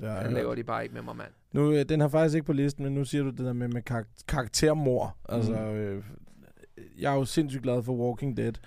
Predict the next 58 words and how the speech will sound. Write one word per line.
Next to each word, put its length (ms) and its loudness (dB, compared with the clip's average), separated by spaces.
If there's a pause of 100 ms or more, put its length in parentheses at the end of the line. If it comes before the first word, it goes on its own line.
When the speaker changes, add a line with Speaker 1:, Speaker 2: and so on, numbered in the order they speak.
(160)
Speaker 2:
Ja. 120 -2
Speaker 1:
Og, 460 2
øh, 420 0
jeg 180 0
ved, 120 4
der 60 0
er 40 2
mange, 200 -2
der 60 -2
siger, 160 -2
at 20 0
det 80 -2
kan 100 -8
godt 140 -6
blive 140 -4
meget 180 -2
det 80 -6
samme 320 -2
med 100 -2
lige 160 -2
præcis 300 -4
den 180 -6
film. 180 -6
Men 200 -4
den, 320 -2
den 160 -2
havde 300 4
mig, 200 -2
eller 140 -2
ikke 180 -4
den 280 -4
film, 220 -8
den 140 -4
serie, 340 -2 (440)
den 80 -2
havde 160 6
mig 140 2
virkelig 240 2
meget 260 -4
på 80 -6
grund 200 -6
af 60 -8
Daryl 280 -4
Dixon, 380 0 (560)
Speaker 2:
Ja. 80 -4
Speaker 1:
øh, 320 -2
som 180 -6
jo 160 0
er 280 0
en 320 -6 (100)
fucking 400 -4
badass. 440 -4
Speaker 2:
Jeg 80 -4
har 40 -2
aldrig 140 -6
set 160 -12
den. 80 -20 (380)
Speaker 1:
Okay, 280 0